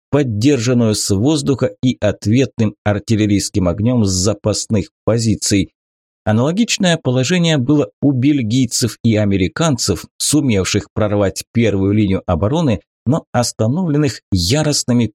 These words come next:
контратаками противника. На следующий день контратаки возобновились с новой силой. Особенно яростными были они против русского легиона и марокканской дивизии,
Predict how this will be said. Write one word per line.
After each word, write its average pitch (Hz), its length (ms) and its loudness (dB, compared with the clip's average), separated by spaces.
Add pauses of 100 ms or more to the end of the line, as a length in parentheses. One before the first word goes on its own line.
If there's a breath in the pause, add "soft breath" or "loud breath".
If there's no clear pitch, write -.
контратаками 104 1200 -2
противника. 92 880 -2 (880)
На 127 240 2
следующий 208 480 0
день 175 360 0
контратаки 127 800 -2
возобновились 110 960 0
с - 240 -4
новой 113 500 2
силой. 90 540 -4 (200)
Особенно 98 600 0
яростными 98 680 -2
были 95 340 0
они 95 180 0
против 98 400 0
русского 92 600 0
легиона 104 680 2
и 104 80 2
марокканской 98 840 0
дивизии, 104 600 0